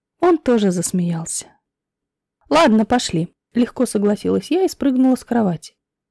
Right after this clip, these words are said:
К счастью, семейка Марины пристыженно пряталась в своей комнате. Настя уехала в город, согласившись прихватить Матвея, так что в доме царила благостная тишина.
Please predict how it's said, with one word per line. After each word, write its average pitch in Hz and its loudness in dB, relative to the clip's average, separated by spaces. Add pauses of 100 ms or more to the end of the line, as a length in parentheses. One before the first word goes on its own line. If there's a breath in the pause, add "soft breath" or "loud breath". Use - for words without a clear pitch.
(1000)
К - -16
счастью, 330 -2
семейка 294 2
Марины 302 4
пристыженно 285 0
пряталась 226 -2
в - -14
своей 202 0
комнате. 175 -6 (480)
Настя 247 -2
уехала 214 0
в 226 -10
город, 320 0
согласившись 254 -2
прихватить 214 -4
Матвея, 285 0
так 294 -4
что - -4
в 247 0
доме 330 2
царила 262 0
благостная 190 -4
тишина. 185 -8